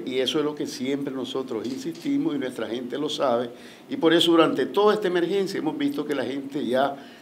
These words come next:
eh, comprende esto y busca rápidamente cómo ponerse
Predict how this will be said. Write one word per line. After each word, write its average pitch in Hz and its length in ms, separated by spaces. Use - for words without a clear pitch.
eh, 120 360
comprende 143 720
esto 139 180
y 139 40
busca 131 300
rápidamente 127 840
cómo 127 380
ponerse 117 520